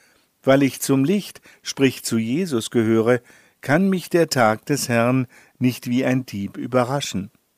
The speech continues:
Kann ich das wirklich so formulieren, oder ordnet mich der eine oder andere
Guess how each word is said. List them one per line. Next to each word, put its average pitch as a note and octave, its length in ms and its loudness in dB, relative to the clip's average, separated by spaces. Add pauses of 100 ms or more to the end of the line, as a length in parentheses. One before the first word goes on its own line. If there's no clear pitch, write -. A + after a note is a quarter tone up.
(880)
Kann C3+ 220 2
ich C3+ 160 0
das B2+ 240 -2
wirklich E3+ 420 0
so C#3 160 0
formulieren, A#2 800 -2 (500)
oder C#3+ 280 6
ordnet E3 460 2
mich D#3+ 180 -2
der C3+ 200 0
eine F3 400 2
oder B2+ 340 2
andere C#3+ 580 2